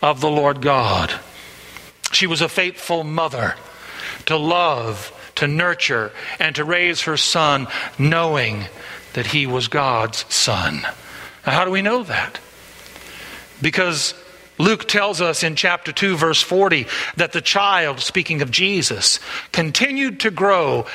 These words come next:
and become strong, increasing in wisdom, and the grace of God was upon him. And I believe that was due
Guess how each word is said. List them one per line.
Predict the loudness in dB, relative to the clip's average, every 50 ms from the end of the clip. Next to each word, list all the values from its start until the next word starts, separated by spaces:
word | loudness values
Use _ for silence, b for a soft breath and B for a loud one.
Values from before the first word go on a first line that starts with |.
| B B B
and | -2 0 0
become | -2 -2 0 -2 0 2
strong, | 2 2 2 2 4 4 4 6 4 4 2 0 -4 -6 -8 -10 -10 B B B B B B
increasing | -2 -2 0 2 2 2 2 2 2 2 2 0 0 -2
in | -2 -2 -2 -2 0 0
wisdom, | 2 2 2 2 0 2 2 2 2 0 -2 -2 B B B B
and | 0 -2 0 0
the | -4
grace | 0 0 2 2 2 0 0 -2 -2 -2 -4 B B B B
of | 0 0 0 2
God | 4 4 6 6 6 4 2 0 -2 B B B B B B
was | 6 6 6 8 6 4
upon | 4 4 4 4 4 4 2
him. | 0 0 0 -2 -4 -6 -8 -10 -8
And | 0 2 2
I | 4 4 2
believe | 0 -2 0 2 2 4 4 4 2 0 B B B B B
that | 2 2 2 0 -2
was | -2 -2 -2 -2
due | 0 2 2 4 4 4 4 2 0